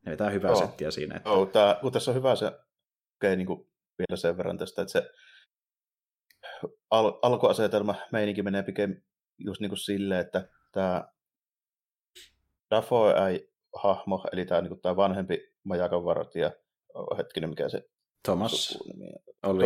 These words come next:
Speaker 2: To-, niin, to-, niin, joo, Thomas nyt kuitenkin, kun nehän ei aluksi edes puhu oikein toisiaan, tai puhuttele edes nimillä toisiaan, niin,
Speaker 1: Mm.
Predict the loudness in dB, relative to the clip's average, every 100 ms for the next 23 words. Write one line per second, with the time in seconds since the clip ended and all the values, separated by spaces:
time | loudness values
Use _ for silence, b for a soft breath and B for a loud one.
0 | 2 0 -4 -2 -2 -2 -2 -4 -6 _
1 | _ _ _ _ _ 2 2 4 4 2
2 | 2 -2 -4 -2 0 -2 -6 b b 2
3 | 6 8 8 6 2 -2 -2 _ _ _
4 | _ _ _ -2 0 0 -2 0 0 2
5 | 0 0 -6 _ _ -4 -2 2 0 0
6 | 0 0 -2 -4 -2 -2 -4 -6 -6 -8
7 | -10 -10